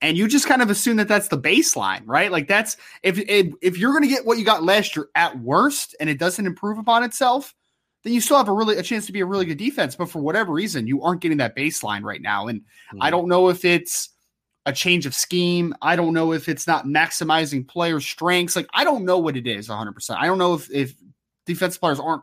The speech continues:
Speaker 1: fully locked in. I don't know. I, I can't really explain it. All I know is it has to change. It has to change
Speaker 2: Right.
Speaker 1: because there's a lot of, I mean, honestly,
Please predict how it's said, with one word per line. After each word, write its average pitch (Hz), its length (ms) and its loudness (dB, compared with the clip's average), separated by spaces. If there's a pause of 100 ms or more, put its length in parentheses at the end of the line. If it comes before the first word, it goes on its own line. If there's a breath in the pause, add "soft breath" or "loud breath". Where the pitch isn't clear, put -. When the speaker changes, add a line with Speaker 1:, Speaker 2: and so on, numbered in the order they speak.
(120)
Speaker 1:
fully 175 260 0
locked 147 380 0
in. 214 260 0 (640 loud breath)
I 135 60 4
don't 165 120 2
know. 190 300 4 (220)
I, 143 140 0
I 147 100 0
can't 185 260 0
really 185 180 6
explain 185 440 0
it. 117 140 -4 (300 loud breath)
All 165 140 4
I 180 80 6
know 170 220 2
is 156 100 -2
it 143 80 -6
has 147 220 0
to 131 80 -6
change. 104 580 -8
It - 80 -14
has 143 300 0
to 123 60 -16
change 113 280 -6
Speaker 2:
Right. 101 120 -6
Speaker 1:
because 127 180 -4
there's 208 320 -4 (320 soft breath)
a 156 80 0
lot 214 220 4
of, - 60 -6 (220)
I 180 60 -2
mean, 185 220 0 (120)
honestly, 160 520 0